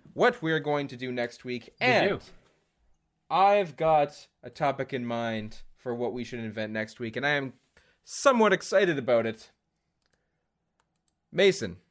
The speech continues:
Speaker 2: Yes.
Speaker 1: My brother.
Speaker 2: Yes.
Speaker 1: Next week, you know what I think we should, uh, invent?
Speaker 2: Hit me.
Speaker 1: A new school.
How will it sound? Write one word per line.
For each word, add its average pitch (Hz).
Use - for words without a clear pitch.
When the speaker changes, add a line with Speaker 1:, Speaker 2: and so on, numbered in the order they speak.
Speaker 2:
Yes. -
Speaker 1:
My 139
brother. 123
Speaker 2:
Yes. -
Speaker 1:
Next 175
week, 156
you 147
know 196
what 202
I 196
think 196
we 208
should, 196
uh, 202
invent? 190
Speaker 2:
Hit 165
me. 120
Speaker 1:
A 107
new 190
school. 113